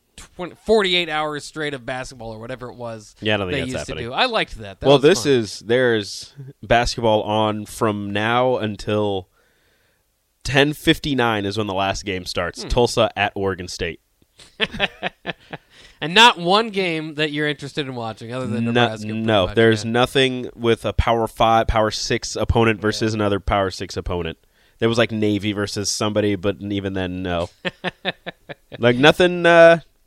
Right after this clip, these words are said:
Speaker 2: nothing great going on.
Speaker 1: College basketball just knows its place in the sports calendar.
Speaker 2: Yeah.
Speaker 1: Like,
Speaker 2: U N O
Speaker 1: "Yeah,
Speaker 2: plays
Speaker 1: we're not trying to
Speaker 2: Kansas.
Speaker 1: get anything."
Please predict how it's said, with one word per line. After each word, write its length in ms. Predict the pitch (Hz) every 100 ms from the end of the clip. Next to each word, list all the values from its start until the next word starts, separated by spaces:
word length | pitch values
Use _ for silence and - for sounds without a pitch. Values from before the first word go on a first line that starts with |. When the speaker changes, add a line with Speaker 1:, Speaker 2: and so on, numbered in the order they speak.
| _ _
Speaker 2:
nothing 920 | 104 113 139 160 175 196 226 208 202
great 440 | 143 135 120 95 - 98
going 300 | 98 92 90
on. 60 | 117
Speaker 1:
College 300 | 165 156 131
basketball 460 | 156 151 165 156
just 260 | 147 139 139
knows 300 | 131 139 139
its 160 | 123
place 340 | - 135 135 -
in 60 |
the 80 | 123
sports 300 | - 135 135
calendar. 280 | - 135 -
Speaker 2:
Yeah. 60 | 135
Speaker 1:
Like, 160 | 123
Speaker 2:
U 120 | 165 180
N 80 | 160
O 80 |
Speaker 1:
"Yeah, 120 | 180 -
Speaker 2:
plays 220 | 147 131
Speaker 1:
we're 60 | 170
not 60 |
trying 120 | 139 180
to 40 |
Speaker 2:
Kansas. 200 | 127 117
Speaker 1:
get 140 | 110 107
anything." 280 | 107 104